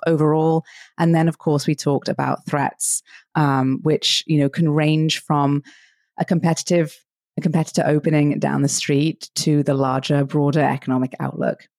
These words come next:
Now, the more prepared you are for all things business will make, make sure that your business is stronger and better for it.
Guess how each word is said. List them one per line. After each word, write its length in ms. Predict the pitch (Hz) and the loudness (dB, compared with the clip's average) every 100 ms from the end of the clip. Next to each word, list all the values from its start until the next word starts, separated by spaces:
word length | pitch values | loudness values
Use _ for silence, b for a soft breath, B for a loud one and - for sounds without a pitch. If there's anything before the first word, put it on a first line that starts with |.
| _ _ | _ _
Now, 320 | 160 156 143 135 | -2 0 2 0
the 120 | 151 | 2
more 200 | 170 175 | 2 2
prepared 360 | - 196 196 | 0 2 2
you 140 | 190 185 | 2 2
are 300 | 180 180 180 | 2 -2 -4
for 200 | - - - _ - | -6 -6 -8 _ -4
all 280 | 208 226 240 | 2 2 2
things 300 | - 151 143 | 0 0 0
business 520 | 147 123 131 135 - | 0 0 0 0 -4
will 260 | - 147 143 | -2 0 2
make, 260 | 143 139 - | 0 -2 -2
make 240 | 151 147 - | -2 0 0
sure 200 | 147 139 | 0 2
that 100 | 131 | 2
your 140 | 139 | 0
business 540 | 139 131 135 123 - b b b - | 0 -2 -2 -2 -4 b b b -4
is 160 | 143 | -2
stronger 460 | - 147 135 135 139 | 0 0 0 0 0
and 180 | 139 135 | 0 -2
better 220 | 127 131 | -2 -4
for 280 | - 131 117 | -2 -2 -2
it. 280 | - - | -6 -12